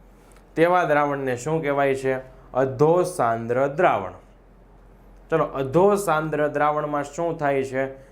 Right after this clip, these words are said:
તો માની લો કે તમારી પાસે અધોસાંદ્ર દ્રાવણ છે, તમે એની અંદર દ્રાક્ષ નાખો છો.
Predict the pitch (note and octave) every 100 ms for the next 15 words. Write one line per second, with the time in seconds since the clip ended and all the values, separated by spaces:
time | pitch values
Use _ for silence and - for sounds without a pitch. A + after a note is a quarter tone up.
0 | - - C3+ C3 D3+ D#3+ D#3+ D#3 C#3+ C#3+
1 | D3+ D#3 D3+ C#3+ C#3 D3 B2+ A#2+ F3 C#3+
2 | D3 D3+ D3 C3+ C3+ C#3+ C#3+ B2+ C#3+ C#3+
3 | C#3+ C#3+ C#3 C#3 C3+ C3+ C3 A#2 A#2+ B2+
4 | - C#3 D3 A#2+ G2+ F#2+ G2+